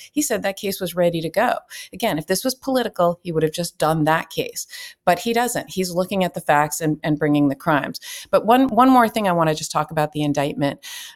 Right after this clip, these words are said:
Um, first of all, I think there's going to be at least eleven counts in the indictment, one for each of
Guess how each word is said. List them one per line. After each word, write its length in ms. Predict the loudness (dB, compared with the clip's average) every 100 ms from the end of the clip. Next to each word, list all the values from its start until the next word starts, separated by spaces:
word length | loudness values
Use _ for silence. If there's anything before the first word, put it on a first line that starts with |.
| 0
Um, 420 | 2 4 2 -2 _ _ _ _ -14 -6
first 240 | 0 0 2
of 80 |
all, 260 | 4 6 4
I 120 | 2
think 260 | 0 0 0
there's 200 | -2 -2
going 280 | 0 0 0
to 140 | -4
be 180 | -6 -4
at 100 | -2
least 360 | -2 -2 -6 -4
eleven 460 | 0 2 0 0 -4
counts 460 | -2 -2 -2 -4
in 160 | -4 -2
the 80 | 0
indictment, 600 | 0 0 0 -2 -4 -6 -18 -12
one 320 | -2 2 2 0
for 260 | 0 -2 -2
each 420 | -6 -8 -8 -10 -2
of 440 | 2 4 4 2